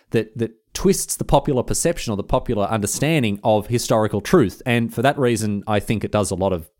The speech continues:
damage to the discipline and the, and, and the science of history. Uh, it, it, it does bother me a lot that stuff like this exists, particularly with Amadeus, because if you look at the, if you look, if you look up the, the promotional poster for the film,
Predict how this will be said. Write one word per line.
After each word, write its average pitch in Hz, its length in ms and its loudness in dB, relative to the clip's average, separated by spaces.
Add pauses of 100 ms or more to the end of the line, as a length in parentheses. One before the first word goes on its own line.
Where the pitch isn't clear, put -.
(140)
damage 123 500 0
to 101 320 0 (560)
the 120 120 -2
discipline 113 500 0
and 92 140 -2
the, 92 120 -4
and, 92 140 -2
and 87 380 -8
the 98 100 -4
science 101 420 -2
of 76 60 -10
history. 110 520 -4 (440)
Uh, 87 340 -2
it, 107 300 -8
it, 143 220 -2
it 160 80 2
does 202 260 4
bother 139 400 4
me 135 80 2
a 113 80 4
lot 135 340 2
that 131 180 -4
stuff - 260 -2
like 117 140 0
this 113 180 -2
exists, 151 460 -4 (920)
particularly 190 560 4
with 139 120 6
Amadeus, 135 680 4
because 135 640 2
if 135 140 0
you 131 60 4
look 123 160 2
at 104 120 -2
the, 104 320 0
if 113 120 -4
you 170 80 -2
look, 196 180 4
if 165 100 0
you 147 60 4
look 160 140 4
up - 120 2
the, 101 240 2
the 92 120 -2
promotional 123 460 0
poster - 380 2
for 175 120 -2
the 165 80 -2
film, 277 340 0